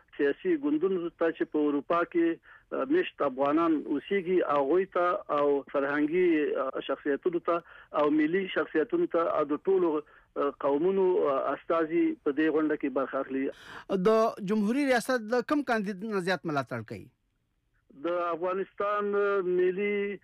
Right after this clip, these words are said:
Speaker 1: یووالي ګوند اجرایي هیئت خپل ملاتړ د ډاکټر صاحب اشرف غني احمدزي نه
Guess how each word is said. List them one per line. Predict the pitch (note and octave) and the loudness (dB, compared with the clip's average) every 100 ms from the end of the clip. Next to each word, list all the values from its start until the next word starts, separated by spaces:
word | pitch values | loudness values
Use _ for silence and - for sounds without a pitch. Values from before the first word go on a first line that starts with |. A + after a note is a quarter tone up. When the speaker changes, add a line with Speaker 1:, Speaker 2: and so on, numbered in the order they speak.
| _ - | _ -2
Speaker 1:
یووالي | E3 E3 F#3 F3 | 0 2 2 0
ګوند | C3 C#3+ D#3 C3 - | 0 0 0 -2 -4
اجرایي | - C#3 D3+ C#3 D3+ E3 | -6 -2 0 2 2 2
هیئت | G3 F#3 F#3 - F3+ F3 - | 0 0 0 0 0 0 -4
خپل | - F3 | -4 0
ملاتړ | F3 D#3+ C#3 F3+ F#3 F3 D#3+ | 2 2 2 0 -2 -2 0
د | E3+ C#3+ - _ _ | 0 0 -6 _ _
ډاکټر | D#3 D#3+ F3+ E3 | -2 -2 -2 -2
صاحب | F#3+ E3+ | -2 0
اشرف | C#3+ C3 C#3+ C3 | 0 0 -2 0
غني | C3 D3 F#3 | -2 0 0
احمدزي | C#3 C#3+ C#3+ D3 | 0 0 0 2
نه | F3 | 2